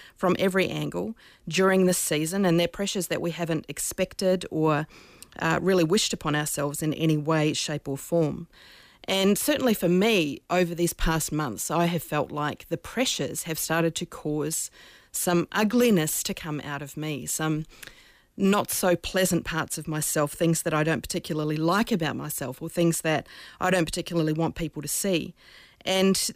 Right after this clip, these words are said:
there was a period of time where I was starting to question this a lot. And, you know, I'm saying to the Lord, "Why is it that, uh, I am, I am pressing into you so much more during these times? I'm reading scripture more,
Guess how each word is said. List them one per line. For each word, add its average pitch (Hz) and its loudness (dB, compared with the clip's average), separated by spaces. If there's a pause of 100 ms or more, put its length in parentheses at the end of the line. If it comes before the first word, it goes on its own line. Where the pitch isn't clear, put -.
there 208 2
was 247 4
a 262 -4
period 302 4
of 220 0
time 220 2
where 170 4
I 170 4
was 170 0
starting 202 -2
to 190 -6
question 185 -4
this 151 -4
a 151 -6
lot. 208 0
And, 165 -8
you 180 -6
know, 175 0
I'm 175 2
saying 196 -2
to 175 -8
the 175 -2
Lord, 170 2 (440)
"Why 208 2
is 330 6
it 160 0 (360)
that, 180 0 (440)
uh, 180 0
I 208 4
am, 202 4
I 190 0
am 190 2
pressing 240 -2
into 196 0
you 190 0
so 214 0
much 208 0
more 190 0
during 170 -2
these 156 -6
times? 175 -2
I'm 151 -6
reading 156 -2
scripture - 0
more, 202 6